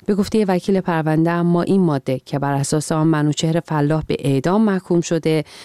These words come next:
مربوط به تخریب تأسیسات حیاتی عمومی است. در پروندهٔ او نه تأسیساتی آسیب دید،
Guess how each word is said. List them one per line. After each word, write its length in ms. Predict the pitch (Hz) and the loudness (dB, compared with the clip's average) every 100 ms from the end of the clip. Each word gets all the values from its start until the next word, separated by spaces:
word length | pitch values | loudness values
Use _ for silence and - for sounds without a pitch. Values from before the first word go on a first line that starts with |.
| - | -6
مربوط 340 | - 220 208 - | -2 0 0 -2
به 100 | 214 | -6
تخریب 460 | - 180 160 185 214 | -4 -6 -4 -2 0
تأسیسات 600 | 208 165 - 151 - 165 | -2 -4 -4 -2 -2 -2
حیاتی 520 | 175 151 143 131 - | -2 0 0 0 0
عمومی 420 | 139 135 123 120 117 | 0 2 2 2 0
است. 320 | - - - - _ - | -2 -8 -12 -20 _ -6
در 120 | 127 | -4
پروندهٔ 500 | 127 135 127 131 131 | -2 -2 -2 0 2
او 320 | 151 151 165 156 - - - | 2 2 0 -2 -6 -10 -4
نه 120 | 180 | -2
تأسیساتی 760 | - 143 147 175 - 240 - | -2 -6 -2 -4 0 -2 0
آسیب 360 | 196 170 - 165 | -2 -2 -2 -4
دید، 220 | - 156 | 0 0